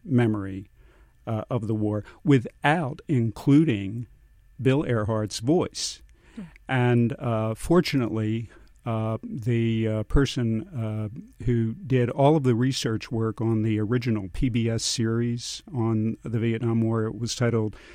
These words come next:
Speaker 1: uh, Vietnam, A Television History,
Speaker 2: Hmm.
Speaker 1: which goes way back. Uh, a guy named Larry Lichty, um, a, uh, a brilliant, uh, academic, uh, researcher, uh, on, on the war, put me in contact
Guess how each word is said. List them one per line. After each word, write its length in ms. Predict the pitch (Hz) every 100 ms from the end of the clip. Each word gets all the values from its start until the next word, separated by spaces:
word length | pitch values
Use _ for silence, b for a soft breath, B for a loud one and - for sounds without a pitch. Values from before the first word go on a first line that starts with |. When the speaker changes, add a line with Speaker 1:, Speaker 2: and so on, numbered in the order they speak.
| B B -
Speaker 1:
uh, 180 | 117
Vietnam, 600 | 131 127 123 123 117 110 -
A 160 | 117 104
Television 680 | - 127 120 110 104 113 110
History, 720 | 104 135 - 107 80 69 -
Speaker 2:
Hmm. 100 | 220 202 175 B
Speaker 1:
which 220 | 117 113
goes 240 | 131 120 107
way 320 | 110 127 110
back. 520 | 98 101 92 62 - - B B B B B B _
Uh, 280 | 113 110 104
a 40 | -
guy 180 | 135 127
named 240 | 120 110
Larry 460 | 113 113 113 110 104
Lichty, 640 | 104 113 - 98 - 135 - B -
um, 420 | 110 104 104 104 -
a, 420 | 110 107 104 104
uh, 180 | 101 101 -
a 60 |
brilliant, 800 | 104 120 131 127 107 98 - - - b b -
uh, 160 | 107 110
academic, 800 | 123 110 110 113 104 101 - - 175
uh, 140 | 110
researcher, 840 | - 123 120 - 113 - 107 101 -
uh, 160 | 110 107
on, 260 | 120 113 107
on 200 | 123 117
the 80 | 107
war, 300 | 107 120 101 B B -
put 360 | - 156 -
me 360 | 131 123 123 127
in 280 | - 110 101
contact 800 | - 127 117 - - - _